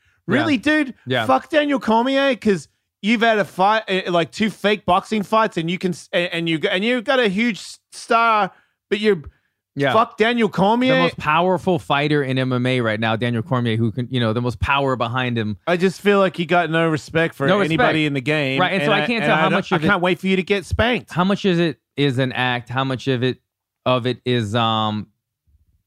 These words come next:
Speaker 2: just being immature?
Speaker 1: Look, I, I only spoke to, I've spoken to Logan a couple of times, and I think Logan is a, is a nice person.
Speaker 2: That's what I wanted to ask you.
Speaker 1: And
Speaker 2: Did
Speaker 1: I
Speaker 2: you feel awkward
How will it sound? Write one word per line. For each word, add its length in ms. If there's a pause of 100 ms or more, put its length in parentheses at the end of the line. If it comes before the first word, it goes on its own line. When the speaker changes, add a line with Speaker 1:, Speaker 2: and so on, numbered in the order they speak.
(260)
Speaker 2:
just 240
being 200
immature? 360
Speaker 1:
Look, 140
I, 280
I 160
only 240
spoke 300
to, 200
I've 240
spoken 360
to 60
Logan 300
a 40
couple 240
of 60
times, 340
and 80
I 100
think 220
Logan 360
is 160
a, 280
is 140
a 60
nice 300
person. 160
Speaker 2:
That's 120
what 100
I 40
wanted 140
to 80
ask 180
you. 60
Speaker 1:
And 80
Speaker 2:
Did 140
Speaker 1:
I 40
Speaker 2:
you 80
feel 160
awkward 560